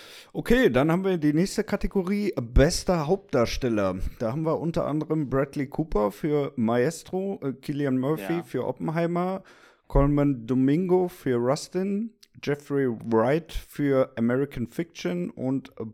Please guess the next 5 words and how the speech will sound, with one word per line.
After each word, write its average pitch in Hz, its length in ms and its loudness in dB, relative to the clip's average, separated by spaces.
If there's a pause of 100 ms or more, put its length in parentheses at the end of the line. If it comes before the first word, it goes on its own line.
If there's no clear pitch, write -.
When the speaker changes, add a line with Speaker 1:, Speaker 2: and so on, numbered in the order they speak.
Speaker 1:
Paul 135 520 2 (260)
Giamatti 120 800 0
für 107 540 -6
The 104 60 -4
Holdovers. 95 960 -6